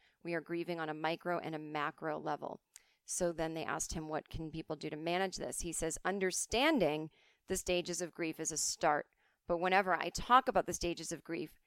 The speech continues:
I have to remind people that the stages aren't linear and they do not happen in this order.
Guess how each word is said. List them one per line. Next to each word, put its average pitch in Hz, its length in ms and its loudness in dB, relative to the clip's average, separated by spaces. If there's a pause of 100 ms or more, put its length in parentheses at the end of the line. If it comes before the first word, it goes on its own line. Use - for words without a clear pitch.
(220)
I 156 60 -8
have 175 340 2
to 202 100 -4
remind 202 400 2
people 170 280 -2
that 156 160 -2
the 156 80 -6
stages 180 640 -2 (100)
aren't 180 400 -2
linear 170 560 -2
and 165 160 -2
they 165 100 -2
do 165 220 -4
not 175 260 2 (200)
happen 160 460 0
in 165 200 -4
this 156 240 -4
order. 170 340 0